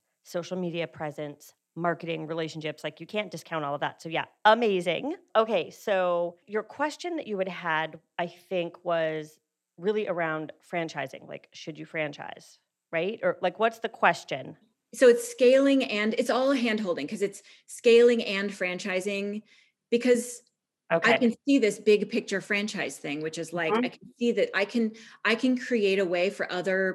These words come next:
Speaker 2: people to feed themselves in this business that
Speaker 1: Yeah.
Speaker 2: I already know how to run. But
Speaker 1: Mm-hmm.
Speaker 2: at the same time, like, I wanna sell Flybrow Academy, but I don't wanna just sell it and then have people take it and then run, like, Sally's Beauty Shop having taken Flybrow Academy.
Speaker 1: Right.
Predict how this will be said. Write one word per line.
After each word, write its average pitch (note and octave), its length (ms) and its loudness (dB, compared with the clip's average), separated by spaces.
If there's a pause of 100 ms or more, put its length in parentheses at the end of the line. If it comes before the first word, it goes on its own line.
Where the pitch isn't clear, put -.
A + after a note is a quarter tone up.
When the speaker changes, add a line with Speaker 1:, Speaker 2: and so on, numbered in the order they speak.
Speaker 2:
people F#3 280 -6
to F#3 100 -10
feed F3+ 240 -4
themselves F3+ 440 -4
in F3 80 -6
this E3+ 160 -8
business E3+ 340 -6
that F3+ 120 2
Speaker 1:
Yeah. - 40 -4
Speaker 2:
I E3+ 60 -2
already F3 240 -6
know D#3+ 140 -6
how D#3 100 -8
to D#3+ 100 -4
run. C3 400 -8 (500)
But A#3+ 140 6
Speaker 1:
Mm-hmm. - 20 8
Speaker 2:
at A#3 100 2
the G#3+ 160 -12
same G#3 180 -2
time, A3 420 -2
like, F#3 220 -2
I F#3+ 80 0
wanna G3 260 -2
sell F#3+ 320 -4
Flybrow F3+ 420 -2
Academy, G3+ 420 -4
but F3 120 -4
I F3 80 -2
don't F#3 140 -6
wanna A3+ 160 -4
just A3 340 -6
sell F#3+ 200 -2
it G3 40 0
and F#3+ 80 -8
then F3+ 120 -8
have F#3 160 -8
people F#3+ 200 -8
take F3+ 260 -8
it - 100 -6
and F3 80 -8
then E3+ 120 -10
run, F3+ 380 -6
like, E3 320 -6 (200)
Sally's G3 500 0
Beauty A#3 240 2
Shop E3+ 500 -2 (240)
having F#3+ 260 -4
taken G3 340 -2
Flybrow E3+ 400 -6
Academy. D#3 580 -12 (400)
Speaker 1:
Right. D3+ 280 -4